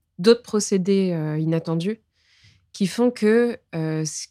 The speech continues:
qui est bien, en fait, c'est que t'as beaucoup de films qui y vont, et d'ailleurs, ça a été critiqué par Claude Lanzmann, qui a réalisé, euh, Shoah, le documentaire, en parlant à,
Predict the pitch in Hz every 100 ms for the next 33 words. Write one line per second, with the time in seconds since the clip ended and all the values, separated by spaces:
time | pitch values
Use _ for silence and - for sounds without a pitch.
0 | _ - - 196 185 175 180 160 185 175
1 | - 170 - 170 160 170 185 175 226 220
2 | 220 - 180 175 202 208 160 165 196 165
3 | 156 165 - 185 - 202 180 160 - 180
4 | 170 170 185 190 185 165 151 151 156 160
5 | 175 160 156 - 170 170 180 165 147 151
6 | - 156 156 180 180 170 151 147 151 151
7 | 165 156 143